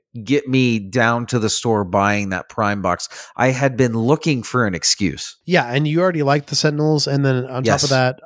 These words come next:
Speaker 2: I, it's, it's your play style where I could see you playing. I could see you being someone who splashes Prime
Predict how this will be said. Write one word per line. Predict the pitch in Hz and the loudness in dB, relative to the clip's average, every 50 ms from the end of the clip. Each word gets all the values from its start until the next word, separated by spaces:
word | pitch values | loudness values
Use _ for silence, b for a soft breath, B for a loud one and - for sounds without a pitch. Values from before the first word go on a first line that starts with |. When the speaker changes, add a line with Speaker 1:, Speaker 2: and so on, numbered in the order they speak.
| - | -6
Speaker 2:
I, | 139 139 | -6 -2
it's, | 135 135 139 135 - - | 0 0 0 -2 -2 -2
it's | - 139 131 - - - - - | -2 -2 0 0 0 -2 -2 -2
your | 139 123 127 139 139 | -2 0 0 0 0
play | - - - - 135 127 131 127 | -2 -6 -6 -2 0 0 0 0
style | - - - 123 117 110 | 0 0 -2 -2 -2 -2
where | 113 117 | -4 -4
I | |
could | - - 127 - | -4 -4 -4 -2
see | - - 135 | -2 0 0
you | 131 123 117 | 0 -2 -4
playing. | - - - 147 147 143 139 135 123 123 | -4 -2 0 2 2 4 4 2 2 0
I | 117 131 | -2 -2
could | - 175 147 | 0 0 0
see | - - 214 | 2 2 2
you | 180 156 156 151 | 2 2 2 2
being | 139 147 143 143 139 131 | 2 2 2 2 2 0
someone | 123 - - 139 131 127 | 0 0 0 2 2 2
who | 135 120 | 0 0
splashes | - - - 131 127 131 135 - - 127 - | -2 -2 0 0 0 0 0 -2 -4 -8 -10
Prime | - - - 123 120 120 117 113 110 | -10 -6 -6 -4 -2 -2 -4 -6 -8